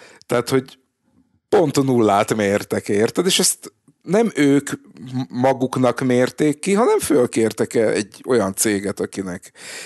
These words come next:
ezek a, a fölmérések a szakterületei, azok fogtak ezer embert, aki dohányzik, kikérdezték átó cettig őket, és valahol a kérdések között rejtve benne volt, hogy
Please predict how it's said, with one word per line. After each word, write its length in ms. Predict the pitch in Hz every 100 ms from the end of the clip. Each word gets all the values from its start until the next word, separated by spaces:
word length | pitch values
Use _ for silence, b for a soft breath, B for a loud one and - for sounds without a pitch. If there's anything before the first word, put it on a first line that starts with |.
| B
ezek 420 | - 104 101 92
a, 360 | 104 104 98 98 104 -
a 300 | 98 92 98
fölmérések 1000 | - 117 107 101 98 98 95 - 92 98
a 200 | 85 -
szakterületei, 1000 | - 233 - 151 127 120 - 110 110 104 B B B
azok 400 | 160 160 110 -
fogtak 480 | - 113 - 98 -
ezer 300 | 101 95 92
embert, 720 | 170 170 139 123 117 110 - B B B
aki 260 | B 110 107
dohányzik, 1080 | 95 170 151 127 120 113 107 113 107 - - _ _
kikérdezték 840 | - 113 117 107 104 98 - 95 117
átó 380 | 101 98 92
cettig 520 | 117 - 202 - 156 139
őket, 360 | 135 131 165
és 140 | 139 -
valahol 400 | 131 107 107 110
a 60 |
kérdések 680 | 107 117 110 110 98 - -
között 380 | - 107 110 -
rejtve 420 | 107 101 98 107
benne 320 | 101 101 98
volt, 300 | 95 104 104
hogy 140 | 104